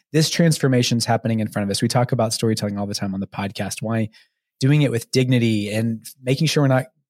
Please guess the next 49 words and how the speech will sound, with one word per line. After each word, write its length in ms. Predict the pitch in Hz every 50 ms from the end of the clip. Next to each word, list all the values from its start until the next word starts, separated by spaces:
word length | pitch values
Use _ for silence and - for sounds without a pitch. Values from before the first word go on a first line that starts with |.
| -
you 80 | - 123
know, 100 | 123 120
creating 540 | 120 - - 131 127 123 131 127 123 117 113
more 220 | 110 113 120 131 123
harm 420 | 107 117 110 107 110 107 107 110
than 140 | 113 110 113
when 120 | 117 117
we 80 | 120 113
even 180 | 113 104 104 101
started 420 | - - 113 110 117 113 110 101
in 80 | 104 101
the 80 | 104
way 160 | 98 107 107 104
that 120 | 104 -
we 100 | 113 107
do 220 | 101 - 107 104 101
this 320 | 104 101 98 92 - - _ - - _ _ _ -
is 120 | 113 113
so 180 | - - 117 113
important. 560 | 110 110 - - 120 117 - - 110 104 - - - - _ _ _ -
But, 100 | 131 123
uh, 100 | - 131
there's 200 | 127 143 156 165
a 60 | 180
stat, 480 | - - - - 131 117 110 107 107 -
and 100 | 117 120
I 60 | 117
think 180 | - 147 147 -
this 120 | 139 -
came 120 | - 131 120
up 100 | 113 -
the 80 | 117
first 260 | 110 - 113 110 - -
time 160 | 117 113 110
we 100 | 107 110
chatted, 520 | - - 113 107 104 107 107 107 104 113 123 -
that 280 | - 110 107 110 117 - - - _ _ _ _ _ -
ninety 460 | 113 113 110 120 139 156 160 165 156
percent 380 | - - 131 117 - - 127 123
of 100 | 110 101
wealth 560 | 95 107 104 95 95 101 107 - - - - _ _ _ _ _ _ _ -
is 120 | 123 117 -
from, 240 | - 127 113 117 113 -
is 160 | 123 113 113
in 220 | 123 113 110 110 110
non-cash 680 | 110 107 110 113 117 123 120 - - 113 107 - - - - -
assets, 420 | 101 104 - - 113 - 110 -
and 120 | - 107 - _ -
orgs 380 | 123 127 135 139 143 123 -